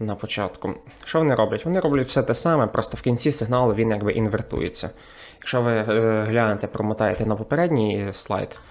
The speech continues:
е, то побачите, що в нас було тут три нуля і одиниця,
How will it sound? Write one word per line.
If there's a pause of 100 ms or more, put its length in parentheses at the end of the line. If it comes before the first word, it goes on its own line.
(880)
е,
то
побачите,
що
в
нас
було
тут (220)
три
нуля
і
одиниця,